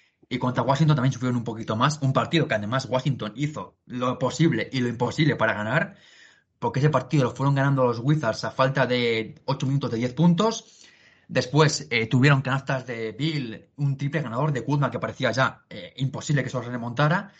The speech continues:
Y desde la esquina, eh, DeMar DeRozan tiró un triple desequilibrado, lo metió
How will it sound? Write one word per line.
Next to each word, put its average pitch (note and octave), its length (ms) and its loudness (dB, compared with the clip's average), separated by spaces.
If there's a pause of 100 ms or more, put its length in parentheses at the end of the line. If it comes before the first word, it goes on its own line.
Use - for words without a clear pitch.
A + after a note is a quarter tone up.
(600)
Y B2 380 0
desde A#2 180 -2
la A2+ 160 2
esquina, D#3+ 600 4
eh, G#2 340 -8
DeMar B2 180 -2
DeRozan C#3+ 540 0
tiró B2+ 160 0
un A#2 160 -2
triple A#2 400 2
desequilibrado, A2+ 640 0
lo A#2 100 0
metió A#2+ 460 -4